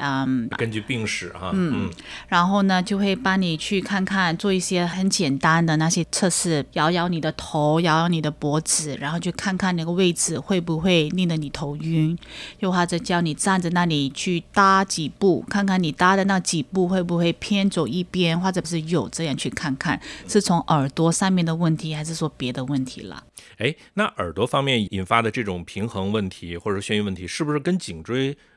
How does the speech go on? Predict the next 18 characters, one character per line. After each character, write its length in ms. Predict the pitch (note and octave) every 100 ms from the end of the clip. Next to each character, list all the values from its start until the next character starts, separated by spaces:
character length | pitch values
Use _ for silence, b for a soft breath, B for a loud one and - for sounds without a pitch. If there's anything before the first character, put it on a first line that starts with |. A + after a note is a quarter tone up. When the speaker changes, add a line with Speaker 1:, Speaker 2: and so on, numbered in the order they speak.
| b
Speaker 2:
有 160 | - F#2+
时 120 | G2+
候 100 | B2+
还 160 | A#2 B2+
挺 200 | - G2
像 320 | - C3 G#2
的， 100 | E2+
是 100 | -
不 80 | F#2
是 80 | F2+
要 140 | F#2
仔 160 | F2 F2
细 140 | -
分 260 | F2 G2 F2+
别 140 | F2
啊？ 260 | - - -
Speaker 1:
嗯， 260 | - F#3 E3 E3
对， 340 | F#3 E3+ D3+